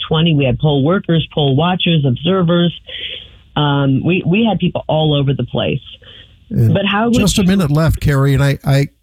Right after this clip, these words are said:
Speaker 2: I
Speaker 1: Wait, how
Speaker 2: unfortunately,
Speaker 1: would
Speaker 2: we have a minute left against our hard break.
Speaker 1: Oh, I was gonna say, how would you predict that they're gonna sabotage Election Day? So I think we have to definitely, uh, vote early if, if that's how we're comfortable, but we have to fix the problem. We can't say we,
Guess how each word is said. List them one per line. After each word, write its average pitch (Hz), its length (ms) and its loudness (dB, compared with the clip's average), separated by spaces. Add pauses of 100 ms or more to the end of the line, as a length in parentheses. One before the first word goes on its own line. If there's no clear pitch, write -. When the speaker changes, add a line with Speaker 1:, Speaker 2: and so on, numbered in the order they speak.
(160)
Speaker 2:
I 147 60 2
Speaker 1:
Wait, 147 140 2
how 165 80 2
Speaker 2:
unfortunately, 170 500 0
Speaker 1:
would 143 40 2
Speaker 2:
we 151 80 2
have 143 140 2
a 139 80 2
minute 143 280 2
left 139 280 2
against 127 360 2
our 131 100 4
hard 127 160 0
break. 117 140 0
Speaker 1:
Oh, 190 140 0 (1080)
I 165 60 -2
was 175 100 0
gonna 214 140 0
say, 208 80 -2
how 196 160 -2
would 220 100 2
you 208 140 0
predict 185 400 -2
that 160 100 -8
they're 165 120 -2
gonna 143 260 0
sabotage 143 500 -2
Election 120 480 0
Day? 107 300 0
So 170 120 0
I 180 120 0
think 202 180 0
we 180 140 0
have 170 160 -2
to 143 100 -2
definitely, 170 680 -2 (460)
uh, 160 160 0
vote 170 300 0
early 226 320 0
if, - 100 -4
if 180 140 -2
that's 202 180 -4
how 220 80 -2
we're 185 140 0
comfortable, 220 420 0
but 208 160 0
we 269 100 0
have 359 120 -8
to 220 160 0
fix 233 200 -4
the 160 100 -2
problem. 139 500 0
We 180 100 0
can't 226 240 -2
say 214 120 0
we, 165 220 0